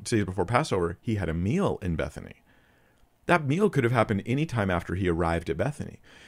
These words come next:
He could have arrived six days before Passover. He's lodging in Bethany. It turns out in the Gospels we read,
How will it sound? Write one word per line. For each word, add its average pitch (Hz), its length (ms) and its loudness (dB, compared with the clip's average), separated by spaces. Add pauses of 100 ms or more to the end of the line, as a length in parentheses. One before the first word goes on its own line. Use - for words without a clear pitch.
He 127 120 -2
could 120 120 6
have 101 80 4
arrived 90 320 6
six - 220 -4
days 113 160 2
before 110 240 2
Passover. 123 540 0 (300)
He's 107 180 0
lodging 107 360 4
in 110 80 4
Bethany. 147 360 0
It - 100 -6
turns 104 240 2
out 98 260 6
in 101 80 2
the 92 80 2
Gospels 90 400 2
we 92 80 2
read, 87 240 2